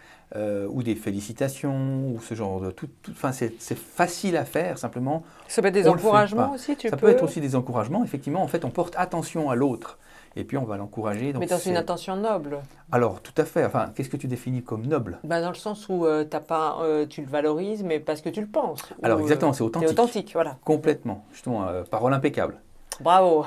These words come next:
Speaker 1: Ah, quelque part.
Speaker 2: <laughs>
Speaker 1: On en a parlé dans les premiers, euh, podcasts, mais c'est vrai, c'est ça, il faut que ce soit au-,
Speaker 2: Voilà.
Speaker 1: authentique. Si ça ne l'est pas, il y a de fortes chances que l'autre personne le, le rejette, mais il ne va pas vous le dire, mais il va le rejeter. Et donc, ce sera, euh,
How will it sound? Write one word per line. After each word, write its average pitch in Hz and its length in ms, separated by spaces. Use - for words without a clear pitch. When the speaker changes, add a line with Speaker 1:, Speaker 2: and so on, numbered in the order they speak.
Speaker 1:
Ah, 101 80
quelque 113 300
part. 120 300
Speaker 2:
<laughs> - 200
Speaker 1:
On 131 60
en 117 120
a 110 40
parlé 110 380
dans 104 100
les 101 300
premiers, 113 320
euh, 95 120
podcasts, 165 500
mais 113 160
c'est 113 140
vrai, 139 160
c'est 123 120
ça, 139 120
il - 60
faut 131 80
que 131 60
ce 131 120
soit 120 120
au-, 123 60
Speaker 2:
Voilà. 143 160
Speaker 1:
authentique. 139 420
Si 170 140
ça 170 120
ne 160 80
l'est 143 100
pas, 160 340
il - 60
y - 20
a 113 40
de - 60
fortes 151 240
chances - 220
que - 120
l'autre 135 140
personne 135 340
le, 120 100
le 110 140
rejette, 123 440
mais 104 180
il 104 80
ne 101 40
va 98 100
pas 104 100
vous 104 140
le 127 40
dire, 151 240
mais 110 240
il 110 100
va 117 80
le 113 60
rejeter. 113 340
Et 98 80
donc, 117 160
ce 110 60
sera, 110 340
euh, 95 240